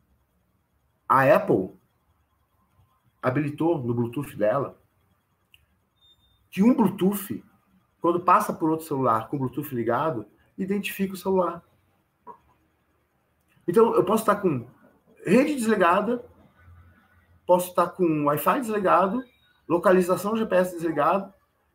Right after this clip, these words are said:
e ele ainda vai saber onde eu tô. Olha que, que é, é, perderam completamente o limite, né? Esses equipamentos são deles, não são nossos. São deles.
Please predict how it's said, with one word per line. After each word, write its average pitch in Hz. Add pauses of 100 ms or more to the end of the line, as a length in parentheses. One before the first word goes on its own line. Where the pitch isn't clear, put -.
e 208
ele 208
ainda 208
vai 202
saber 185
onde 185
eu 180
tô. 165 (1600)
Olha 262
que, 131
que 147 (420)
é, -
é, - (260)
perderam 180
completamente 180
o 185
limite, 160 (160)
né? 123 (380)
Esses 127
equipamentos 156
são 175
deles, 131
não 107
são 143
nossos. - (1300)
São 143
deles. 135